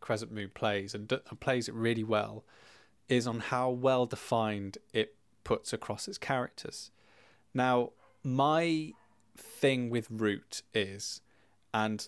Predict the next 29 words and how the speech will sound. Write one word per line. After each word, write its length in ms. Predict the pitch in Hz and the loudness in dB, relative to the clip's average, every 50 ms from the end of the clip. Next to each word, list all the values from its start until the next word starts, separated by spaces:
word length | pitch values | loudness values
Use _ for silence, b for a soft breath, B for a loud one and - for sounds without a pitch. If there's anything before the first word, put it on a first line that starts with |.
| - | -4
there's 140 | - 117 110 | -2 -2 0
been 140 | - 131 123 | 0 2 2
a 80 | 123 127 | 2 4
lot 240 | 127 135 135 139 - | 4 4 4 4 4
of, 340 | 123 117 107 107 - - - _ _ - | 4 4 4 2 -2 -10 -18 _ _ -6
like, 400 | 117 104 101 101 - - - - _ _ _ _ _ _ _ | -4 -4 -4 -6 -10 -14 -20 -20 _ _ _ _ _ _ _
comparison 680 | - 135 117 - - 123 110 107 107 - - 113 104 101 | -6 -4 -4 -2 0 2 2 2 0 0 -2 -2 -2 -2
by, 280 | - 110 101 98 98 B B B B B - | -4 -4 -4 -4 -6 B B B B B 0
"Oh, 140 | 262 277 214 | 0 2 2
is 120 | 135 - | 0 0
Crescent 340 | - - 117 113 - - - | 0 0 0 0 0 -4 -6
Moon 300 | 147 160 180 185 180 151 | -2 0 0 2 2 0
the 80 | 135 | 0
new 240 | 131 135 147 151 143 | 0 2 2 2 2
Root? 420 | 139 165 180 175 143 117 - - 123 | 4 2 2 2 2 0 0 -2 -2
And 160 | 113 113 123 | 0 0 -2
is 100 | 151 - | -2 -2
this 180 | 208 180 - | -2 -2 -2
the 140 | - - 180 | -2 -4 -2
Root 320 | 165 175 190 185 175 - - | 2 2 2 2 2 2 0
beater?" 500 | 127 120 110 - - - 113 104 98 98 | 0 2 2 0 0 0 2 2 2 0
And, 180 | 101 98 95 - | -2 -4 -2 0
oh, 220 | 214 226 196 170 | 2 2 4 4
blah, 120 | 156 131 123 | 4 4 4
blah, 160 | - 104 101 | 2 0 -2
blah, 100 | 98 92 | -4 -6
blah, 140 | 104 101 92 | -6 -8 -8
blah, 120 | 95 87 | -8 -8
blah. 120 | 69 69 | -8 -10